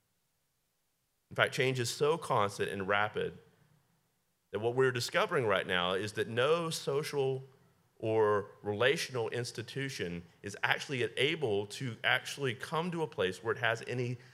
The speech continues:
solidity to it anymore. Because things change so quickly, it is really difficult to kind of have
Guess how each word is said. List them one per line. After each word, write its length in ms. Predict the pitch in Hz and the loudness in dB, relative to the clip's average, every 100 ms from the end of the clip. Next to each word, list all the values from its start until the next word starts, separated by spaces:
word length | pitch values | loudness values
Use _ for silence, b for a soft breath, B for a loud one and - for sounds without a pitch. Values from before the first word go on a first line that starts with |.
| B | B
solidity 560 | - - 127 143 147 107 | -14 -8 2 2 2 -2
to 240 | - 95 | -6 -6
it 100 | 82 | -6
anymore. 300 | 80 78 - - - _ _ _ _ _ _ _ _ _ - | -6 -12 -16 -20 -20 _ _ _ _ _ _ _ _ _ -10
Because 240 | - 147 | 2 2
things 200 | 151 139 | 4 0
change 220 | - 139 131 | 2 0 2
so 240 | - 151 | 2 2
quickly, 480 | 151 180 - 117 113 | 2 -4 -2 -4 -2
it 100 | 117 | -2
is 140 | 110 | -4
really 420 | 113 120 160 170 | -6 -6 -4 -4
difficult 460 | 156 143 131 117 101 | 0 0 0 -2 -2
to 80 | 104 | -4
kind 220 | - 113 | -2 -2
of 60 | 110 | -2
have 140 | 113 | -4